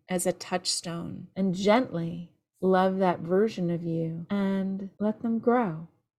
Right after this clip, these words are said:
Here's a little bit how we do this around movement. So for getting back into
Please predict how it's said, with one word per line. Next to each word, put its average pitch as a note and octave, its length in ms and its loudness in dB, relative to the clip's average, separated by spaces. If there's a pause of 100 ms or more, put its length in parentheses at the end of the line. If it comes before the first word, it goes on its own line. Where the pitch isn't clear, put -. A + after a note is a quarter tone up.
Here's D#4 300 4
a C#4 80 10
little B3 220 8
bit G3+ 180 6
how G3 200 4
we F#3 120 8
do F3 160 6
this F3 240 2
around D#3+ 320 -2
movement. F3 480 -2 (180)
So - 340 2
for G#3 220 0
getting A#3 440 2
back F#3 360 0
into F3+ 1040 0